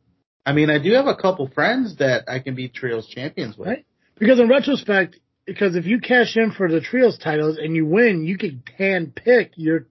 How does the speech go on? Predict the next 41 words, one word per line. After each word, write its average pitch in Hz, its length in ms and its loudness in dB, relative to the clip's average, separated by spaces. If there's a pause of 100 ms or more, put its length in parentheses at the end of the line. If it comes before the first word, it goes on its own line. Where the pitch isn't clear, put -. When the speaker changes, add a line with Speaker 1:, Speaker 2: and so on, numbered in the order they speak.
Speaker 2:
two 156 300 2
partners. 208 600 -6 (880)
Speaker 1:
I 123 100 -4
can, 120 220 -12
yeah. - 180 -4 (180)
Well, 120 420 0
I'll 127 180 2
have 131 180 0
my 120 120 -8
partners 113 440 -8
with 135 240 -4
me 110 220 -10
ahead 123 320 -2
of 104 140 -8
time. - 180 -18
Speaker 2:
Oh, 320 100 -2
yeah. - 200 -2 (100)
But 185 160 2
that's 180 120 0
what 180 120 -4
I'm, - 20 -10 (160)
what 208 60 0
I'm 185 80 -4
saying. 240 180 2
Like, 156 220 -4 (260)
it's 185 140 -2
not 208 160 2
gonna 202 100 -4
be, 190 80 2
like, 180 220 2
a 151 160 -12
self-appointed 175 960 -4
by 151 540 -4 (360)
I 160 160 -2
P 165 200 -8
W 165 420 0
on 135 140 -10
who 170 200 -2
Speaker 1:
Oh, 120 140 -2
Speaker 2:
your 151 100 -2
Speaker 1:
right, 131 200 0